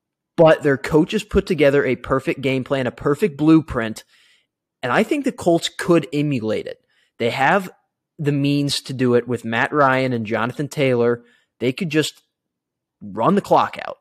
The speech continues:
and just eat up the clock, prevent Jalen Hurts and the Eagles from being on the field a lot. They have a solid defense that could maybe contain them a little bit. And I think the Colts just have a little bit of something right now with Jeff Saturday coming in.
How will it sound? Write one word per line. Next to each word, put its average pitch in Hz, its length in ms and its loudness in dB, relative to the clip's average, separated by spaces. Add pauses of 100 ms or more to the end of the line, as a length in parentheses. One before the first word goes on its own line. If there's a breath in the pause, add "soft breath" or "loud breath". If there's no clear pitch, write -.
(140)
and 123 80 -10
just 113 240 -10
eat 165 240 0
up 170 200 4
the - 60 -4
clock, 147 540 2 (680)
prevent 127 460 0
Jalen 147 320 2
Hurts 147 200 0
and 165 100 -4
the 139 40 0
Eagles 139 400 2
from 117 240 -6
being 117 400 -4 (180)
on 127 140 -2
the 165 60 -2
field 147 280 0
a 123 40 2
lot. 120 220 2
They 135 80 0
have 156 160 2
a 208 40 -6
solid 202 400 2
defense 151 640 -2 (340 soft breath)
that 120 180 -2
could 147 100 -2
maybe 135 280 0
contain 165 440 -2
them 151 140 0
a 139 80 0
little 127 240 4
bit. 120 260 2 (800)
And 131 100 -10
I 180 60 -4
think - 220 -2
the 233 80 0
Colts 180 340 -2
just 170 200 -2
have 151 200 2
a 143 40 0
little 123 180 2
bit 120 120 2
of 113 80 -4
something 110 300 -6
right 107 160 -6
now 107 180 -6
with 113 140 -8
Jeff 131 220 0
Saturday 175 520 2
coming 135 340 -4
in. 117 280 -2